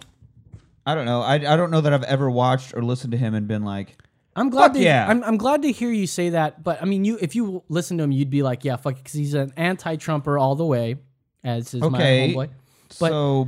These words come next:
Speaker 1: but
Speaker 2: but I
Speaker 1: that
Speaker 2: think you would
Speaker 1: doesn't
Speaker 2: agree with
Speaker 1: mean
Speaker 2: a
Speaker 1: that
Speaker 2: lot
Speaker 1: I
Speaker 2: of things he says.
Speaker 1: Maybe, but I, I know that I disagree with things. Like, I've watched him and been like, "Dude, just shut the fuck up."
Speaker 2: I'm glad to hear that, actually, 'cause that's what I say about it when I listen to it, because I do listen to
Speaker 1: So
Speaker 2: him.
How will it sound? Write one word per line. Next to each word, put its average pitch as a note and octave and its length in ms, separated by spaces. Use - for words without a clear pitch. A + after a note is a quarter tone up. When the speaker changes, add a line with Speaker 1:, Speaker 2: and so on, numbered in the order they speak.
Speaker 1:
but C3 400
Speaker 2:
but C#3+ 160
I F3 80
Speaker 1:
that - 60
Speaker 2:
think G3+ 160
you F3 60
would E3+ 60
Speaker 1:
doesn't F3 120
Speaker 2:
agree D#3 120
with D#3+ 80
Speaker 1:
mean D#3+ 80
Speaker 2:
a - 40
Speaker 1:
that D#3 80
Speaker 2:
lot D#3+ 100
Speaker 1:
I C3+ 40
Speaker 2:
of C#3 80
things D3 180
he C#3+ 100
says. C3+ 480
Speaker 1:
Maybe, E3+ 460
but D#3+ 160
I, D3 400
I C#3+ 100
know D3+ 180
that C#3+ 140
I C3+ 80
disagree C3 480
with G#2+ 160
things. G#2 340
Like, A#2 200
I've A#2+ 160
watched B2+ 340
him C3+ 60
and A#2+ 80
been B2 100
like, A#2+ 240
"Dude, E3+ 240
just D#3+ 200
shut - 260
the A2+ 80
fuck - 480
up." D3 420
Speaker 2:
I'm A3 80
glad F4+ 220
to F4+ 40
hear F4 220
that, C#3 180
actually, A2 420
'cause C3 220
that's G3+ 240
what A#3 80
I A3+ 80
say A3 200
about F3+ 320
it E3+ 100
when D#3+ 100
I D#3 60
listen E3+ 320
to G#2+ 120
it, A#2 140
because G3 260
I G#3+ 80
do A#3+ 180
listen C3 320
to B2 60
Speaker 1:
So A#2+ 40
Speaker 2:
him. G#2 220